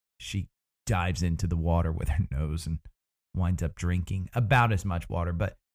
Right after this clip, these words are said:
keeping her hydrated, blah, blah, blah. But if the phone rings, I am going to put this on pause and talk to the veterinarian. So, um, but, uh, energy drove this stuff. Um,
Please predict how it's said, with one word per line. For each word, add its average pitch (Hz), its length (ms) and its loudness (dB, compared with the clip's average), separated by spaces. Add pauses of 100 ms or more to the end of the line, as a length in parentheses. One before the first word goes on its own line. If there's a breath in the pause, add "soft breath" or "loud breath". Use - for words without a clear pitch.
keeping 143 240 2
her 120 80 4
hydrated, 101 640 2
blah, 101 140 -4
blah, 95 140 -2
blah. 107 160 0
But 123 300 -2
if 123 220 0
the 110 100 2
phone 110 300 2
rings, 95 400 2 (100)
I 92 120 0
am 85 180 -2
going 80 240 -4
to - 160 -14
put - 180 -6
this - 200 -6
on 127 160 -2
pause 85 500 -2
and 107 100 -2
talk - 260 -8
to - 100 -8
the 80 60 -6
veterinarian. 82 800 -6
So, 92 240 -2 (1000)
um, 113 240 2
but, 127 300 2 (420 loud breath)
uh, 104 300 2 (100)
energy 135 420 6
drove 113 460 2
this 123 220 4
stuff. 123 480 0 (320)
Um, 101 560 0